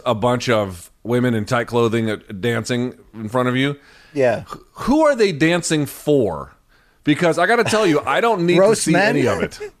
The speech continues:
Speaker 2: <laughs> Probably our kids, Luke, unfortunately, right? You know?
Speaker 1: <laughs> Oh,
Speaker 2: All right.
Speaker 1: God.
Speaker 2: Yeah,
Speaker 1: Oh,
Speaker 2: let's
Speaker 1: you're so right. But I'm always like, you know, if you're, I'm not saying she's a ten, but, you know, there's a bunch of tens or eight, nines, and tens on,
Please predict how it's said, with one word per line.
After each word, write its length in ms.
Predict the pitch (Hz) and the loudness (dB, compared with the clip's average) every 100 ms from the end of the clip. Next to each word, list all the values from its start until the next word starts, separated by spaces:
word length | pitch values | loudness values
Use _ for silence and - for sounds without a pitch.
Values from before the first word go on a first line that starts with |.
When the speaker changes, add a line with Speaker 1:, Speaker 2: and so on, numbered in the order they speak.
| _ _ - _ | _ _ -20 _
Speaker 2:
<laughs> 160 | 170 175 | 0 2
Probably 360 | 202 247 240 202 | 4 4 4 4
our 200 | 180 208 | 4 2
kids, 340 | - 208 233 | 2 0 0
Luke, 260 | 214 240 240 | 2 2 2
unfortunately, 680 | 190 156 233 240 - 262 226 | 0 2 2 4 2 0 2
right? 280 | 214 240 - - | 4 4 2 -4
You 100 | 214 | 0
know? 160 | 254 170 - | 2 0 -6
Speaker 1:
<laughs> 180 | - - | -8 0
Oh, 100 | 196 | 2
Speaker 2:
All 120 | 190 185 | 2 2
right. 180 | 151 | 2
Speaker 1:
God. 280 | 104 98 98 - _ - - | 2 0 0 -6 _ -12 -2
Speaker 2:
Yeah, 260 | 135 123 113 | 2 4 4
Speaker 1:
Oh, 140 | 139 | 4
Speaker 2:
let's 120 | 139 | 4
Speaker 1:
you're 80 | 139 | 2
so 220 | 127 180 | 2 2
right. 180 | 156 165 - | 4 2 0
But 120 | - 247 | 0 2
I'm 80 | |
always 200 | 277 277 | 4 4
like, 200 | 247 190 - - | 2 -2 -6 -6
you 100 | 175 | 0
know, 180 | 247 254 | 2 2
if 160 | 180 | 2
you're, 200 | 160 202 - | 0 0 -2
I'm 200 | 165 170 | -4 -2
not 140 | 185 160 | 0 0
saying 240 | 170 151 | 0 0
she's 180 | 123 127 | 0 -4
a 40 | |
ten, 380 | 104 135 131 135 | -2 -2 0 0
but, 140 | 131 123 | -2 -2
you 60 | 123 | 0
know, 60 | |
there's 140 | 113 104 | 0 0
a 20 | |
bunch 220 | 95 104 | -2 -4
of 60 | 101 | -4
tens 300 | 123 113 113 | -4 -2 -2
or 280 | 107 95 101 | -2 -2 -4
eight, 200 | 117 113 | -2 -2
nines, 240 | 113 110 113 | -2 -2 -2
and 100 | 113 | -2
tens 240 | 117 113 | 0 0
on, 180 | 104 | 0